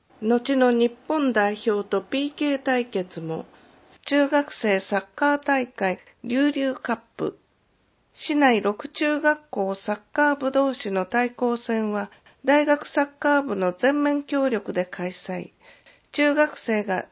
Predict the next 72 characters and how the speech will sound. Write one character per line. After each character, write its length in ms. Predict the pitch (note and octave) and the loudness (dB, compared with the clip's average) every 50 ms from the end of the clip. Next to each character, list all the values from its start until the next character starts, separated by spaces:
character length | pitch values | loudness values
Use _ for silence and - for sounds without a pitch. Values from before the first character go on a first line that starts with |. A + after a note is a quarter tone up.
| _ | _
大 220 | - C#4+ D4+ D#4 D#4 | 2 4 4 4 2
学 200 | D4 C#4+ C#4+ - | 0 -2 -2 -8
生 280 | - - C#4+ C#4 C#4 | -2 0 2 2 2
キ 220 | C#4 - C#4+ C4+ C4 | -2 -4 -4 -4 -4
ー 40 | |
パ 200 | C4 _ - G3+ | -2 _ -2 0
ー 60 | F#3+ F#3 | 0 0
に 200 | F3+ F3+ F3 - | -2 -2 -4 -4
挑 240 | - G3 G#3 G3+ | -6 -4 -2 -2
む 160 | G3 F#3+ F3 F3 | -2 -2 -4 -4
ピ 240 | - - C4+ C#4+ | -2 -2 -2 -2
ー 80 | C#4 C#4+ | -2 -2
ケ 180 | - D#4 D4 C#4+ | -2 0 0 0
ー 80 | C#4 | -2
チ 100 | - - | -2 -2
ャ 60 | C4+ | 0
レ 140 | C4 B3+ G#3+ | 0 0 -2
ン 140 | F#3+ F3+ F3+ | -2 -4 -6
ジ 200 | - - E3+ F3 | -10 -12 -10 -8
も。 160 | E3+ C2 - _ _ _ _ _ _ _ _ _ _ _ - - - - - - _ _ _ | -10 -10 -10 _ _ _ _ _ _ _ _ _ _ _ -20 -20 -20 -20 -20 -20 _ _ _
掲 220 | - C#4 D4 D4+ | 2 2 2 2
載 300 | D4 - D#4+ D4+ D4+ D4 | 0 0 0 0 0 -2
さ 160 | D4 - C#4+ | -2 -2 -2
れ 140 | C#4 C#4 C#4 | 0 0 -2
て 200 | C#4 - C4+ C4 | 0 0 0 0
い 60 | C4 | 0
る 100 | C4 B3+ | -2 -2
写 220 | B3 - - A#3+ A#3 | -2 -2 -4 -4 -4
真 280 | - - B3 A#3 A#3 | -4 -4 -2 -2 0
は、 200 | A3+ A3+ A3+ A#3 - - _ - - _ _ _ | 0 -2 -4 -6 -8 -16 _ -20 -20 _ _ _
ピ 160 | C#4+ D4+ D4+ | 0 0 0
ー 60 | D4 | 0
ケ 200 | - - D4 D4+ | 0 0 0 0
ー 60 | C#4+ C#4+ | 0 -2
チ 100 | - D4 | -2 -2
ャ 60 | C#4+ | 0
レ 100 | C#4+ B3 | 2 2
ン 140 | A3+ A3 G#3 | 2 0 0
ジ 160 | G#3 G3 F#3+ | -4 -4 -2
で 180 | F#3+ F3+ G3 - - - _ _ _ _ | -2 -2 -2 -4 -12 -20 _ _ _ _
中 240 | - D4 D4 D4+ C#4 | -2 0 0 2 4
学 240 | D4 D4+ D4 - | 2 2 2 -2
生 280 | - - - B3 A3+ G#3 | -14 -4 -2 -2 -2 0
が 140 | G#3+ G3+ G3 | -2 -4 -4
蹴 160 | - - - | 0 -2 -2
っ 120 | - - | -2 -2
た 140 | _ - G#3 | _ 0 0
ボ 260 | G3+ G#3+ A3 A3+ A#3+ | 0 2 2 2 2
ー 40 | C4 | 2
ル 120 | C4+ C4 B3+ | 0 0 0
に 160 | B3 B3+ B3+ | 0 -2 -2
対 320 | B3+ B3+ B3 B3 B3 A#3+ | 0 0 0 2 2 2
応 220 | A#3 A3+ A3+ A3+ A#3 | 2 2 2 2 -2
す 180 | - - A3 | -4 -4 -2
る 140 | G#3+ G#3 G3+ | 0 0 -2
ゴ 240 | - - A3+ C4 D4 | 0 0 0 2 2
ー 20 | |
ル 140 | D4+ C#4+ C#4 | 0 -2 -6
キ 240 | C#4+ - C4+ C#4 C4+ | -4 -4 -4 -2 -2
ー 40 | C4 | 0
パ 200 | - G#3+ G#3 G3 | 0 2 2 2
ー 20 | |
の 200 | F#3+ F3+ F3 D#3+ | 2 2 0 0
後 240 | - - - - A#3 | -2 -4 -4 -4 -4
ろ 120 | A#3 A#3 G#3+ | -4 -4 -6
姿。 600 | - - A3 G#3+ F3 F3 - - F3 C3+ - - _ - - - - - - - - - - _ _ | -6 -10 -6 -6 -6 -6 -4 -6 -6 -6 -6 -10 _ -20 -20 -20 -20 -20 -20 -20 -20 -20 -20 _ _
当 220 | - D4+ D4 C#4+ C4+ | 2 4 4 4 4
時 140 | A3 G#3+ | 2 2
大 220 | G#3 A#3+ C#4 D4 D4 | 4 4 4 4 2
学 220 | D4 C#4+ C#4+ - | 0 -2 -2 -4
生 260 | - - - G#3 G3+ | -8 -4 -2 -2 -2
の 260 | F#3+ F3+ F3+ F3+ - | -2 -2 -2 -4 -4